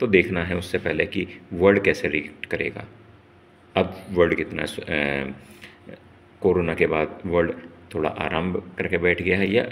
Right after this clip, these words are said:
बहुत ज़्यादा react करने वाला है, तो उसके लिए एक experiment किया जा रहा है कि इस तरह से news उड़ाइए, फिर देखते हैं जिस समय कोई नया virus spread किया जाएगा world में, जो लोग कर रहे हैं,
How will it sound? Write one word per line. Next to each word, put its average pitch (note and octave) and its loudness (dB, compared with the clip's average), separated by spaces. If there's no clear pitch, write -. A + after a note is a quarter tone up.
बहुत F2+ -2
ज़्यादा D#2+ 2
react D#2 0
करने D2+ -4
वाला D2 -4
है, D2+ -8
तो - -4
उसके - -2
लिए G2+ 4
एक G2+ 2
experiment F#2+ 0
किया E2 2
जा D2+ 0
रहा D#2+ -2
है F#2 2
कि G#2 -4
इस - -4
तरह D#2+ -4
से D#2+ -6
news D#2 -4
उड़ाइए, D2 0
फिर B2+ 6
देखते F2+ 2
हैं G2 0
जिस E2 -6
समय F2 -4
कोई E2 2
नया D2+ 2
virus D2+ -4
spread D2+ -2
किया E2 4
जाएगा D2 -2
world E2+ -2
में, D#2 -4
जो D2+ -2
लोग D#2 -4
कर C#2+ -2
रहे C#2+ -2
हैं, C#2+ -8